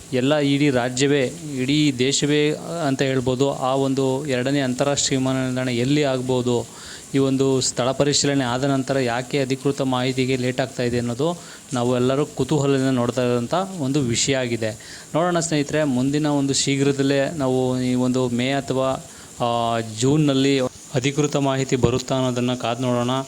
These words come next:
So ಈ ಒಂದು, ಆ, ವಿಡಿಯೋದಲ್ಲಿ ನಾನು ಆದಷ್ಟು ಒಂದು ಅಧಿಕೃತ ಮಾಹಿತಿಯನ್ನು ನಿರೀಕ್ಷೆ ಮಾಡ್ತಾ, ಮುಂದಿನ ವಿಡಿಯೋಗಳನ್ನ ಇದೇ ಒಂದು ಚಾನಲ್‌ನಲ್ಲಿ ಅಪ್ಡೇಟ್ ಮಾಡ್ತೀನಿ ಸ್ನೇಹಿತರೆ. So ಯಾರೆಲ್ಲ ಫಸ್ಟ್ ಟೈಮ್ ನೋಡ್ತಾ ಇದ್ದೀರಾ, ದಯವಿಟ್ಟು ಸಬ್ಸ್ಕ್ರೈಬ್ ಮಾಡಿ ಅಂತ ಹೇಳ್ತಾ, thank you for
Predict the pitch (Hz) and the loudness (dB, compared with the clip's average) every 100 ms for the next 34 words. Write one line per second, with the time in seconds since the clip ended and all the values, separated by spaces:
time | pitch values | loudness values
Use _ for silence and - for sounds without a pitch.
0 | - - - - 123 120 117 - - - | -10 -14 -8 -4 -2 -2 -6 -12 -18 -4
1 | 127 139 143 139 143 143 143 - 123 123 | 0 2 2 2 0 -2 -8 -12 -6 -2
2 | 120 117 127 135 127 131 131 127 131 127 | -2 -2 -2 -2 0 -2 -2 -2 -4 -6
3 | - - 120 131 139 131 127 127 - 123 | -10 -10 -6 -6 -4 -6 -6 -12 -10 -6
4 | 120 120 117 113 120 127 127 123 117 127 | -2 -2 -2 -2 -4 -4 -4 -2 -2 -4
5 | 131 127 127 120 120 - 127 123 123 147 | -4 -4 -4 -4 -6 -6 -4 -4 -2 -4
6 | 151 131 131 147 143 131 143 139 135 135 | -4 -6 -4 -2 -2 -2 0 0 -2 -2
7 | 135 123 123 143 139 135 131 135 131 131 | -2 -2 0 0 0 -2 -6 -6 -4 -4
8 | 127 123 - 135 139 127 127 120 123 120 | -4 -4 -4 -4 -4 -4 -4 -6 -4 -6
9 | - 143 139 - - - - 135 120 123 | -4 -6 -6 -18 -20 -8 -2 0 0 0
10 | 143 139 - 151 143 139 131 135 135 123 | -2 -2 -4 -2 0 -2 -2 0 0 0
11 | 127 131 139 139 120 - 131 127 123 123 | 0 0 0 0 -2 -2 -2 -2 -2 -2
12 | 123 120 117 147 165 - - - 147 135 | -2 -4 -2 -4 -4 -16 -20 -6 -4 -2
13 | 151 - 147 | -4 -2 -4